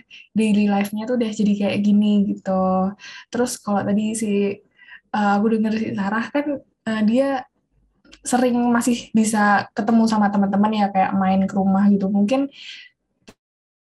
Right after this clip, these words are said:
beda kali ya, eh, sama, sama, eh, social life-ku gitu. Eh, sebenarnya aku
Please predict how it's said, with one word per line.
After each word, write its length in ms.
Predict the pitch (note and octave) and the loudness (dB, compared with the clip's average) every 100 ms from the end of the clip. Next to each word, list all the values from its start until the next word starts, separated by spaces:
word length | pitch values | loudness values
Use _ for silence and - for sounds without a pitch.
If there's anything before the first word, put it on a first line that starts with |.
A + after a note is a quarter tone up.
| _ _ _ _ A3 | _ _ _ _ -2
beda 280 | G#3 A3+ A#3 | 2 4 2
kali 200 | A3+ A3 | 2 2
ya, 280 | G#3+ A3 A3+ | 2 2 -2
eh, 340 | G#3 G3+ G3+ G3+ - _ _ _ _ _ - | 2 4 4 2 -4 _ _ _ _ _ -8
sama, 520 | - A3 G#3 G3+ G3+ _ _ _ - | -2 0 2 0 -4 _ _ _ -10
sama, 640 | - A3+ A3 G#3+ A3 A3 | -4 0 2 0 0 -2
eh, 40 | |
social 340 | A3 A#3 A3+ G#3+ | -2 0 0 2
life-ku 560 | G3+ G#3 - G#3 A3 A3+ | 0 -2 -4 -2 0 0
gitu. 180 | G#3+ G#3+ A3+ - - - | -2 -2 -4 -10 -18 -6
Eh, 140 | A3 A3 | -2 2
sebenarnya 260 | A3+ C4 | 2 2
aku 100 | D4+ | 2